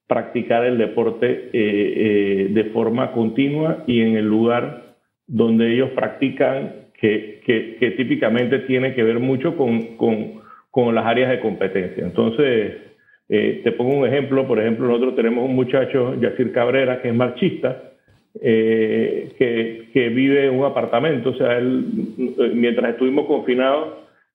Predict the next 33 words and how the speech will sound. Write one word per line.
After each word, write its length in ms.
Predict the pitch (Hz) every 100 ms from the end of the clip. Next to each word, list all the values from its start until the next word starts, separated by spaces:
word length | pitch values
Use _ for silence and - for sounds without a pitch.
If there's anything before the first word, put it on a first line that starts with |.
| -
él 180 | 131
no 160 | 135 131
puede 140 | 135
practicar, 500 | 131 131 - 113 143
él 140 | 151 120
tiene 340 | 131 127 127
que, 800 | 127 110 110 107 104 - - 127 -
que 260 | 117 113
estar, 840 | 113 123 127 131 117 104 98 - - 135
eh, 480 | 113 107 104 101 - _ _
en 160 | 120 117
la 160 | 110
calle 300 | 127 131 147
por 140 | - 120
lo 120 | 110
menos 260 | 120 135 127
dos 160 | 135
horas 260 | 131 131 120
a 60 |
la 140 | 117 107
vez 240 | 123 127
todos 160 | 135 131
los 160 | 110
días, 240 | 131 135 139 - - _ _ -
y, 460 | 143 113 113 113
y 80 | 123
eso 260 | 123 123 135
era 1160 | 127 127 127 107 98 98 101 98 98 98 98 -
casi 240 | 127 -
imposible 520 | 139 120 113 156 143 135
durante 340 | 117 113 107
el 80 | 101
confinamiento, 960 | 113 110 113 107 127 143 143 156 156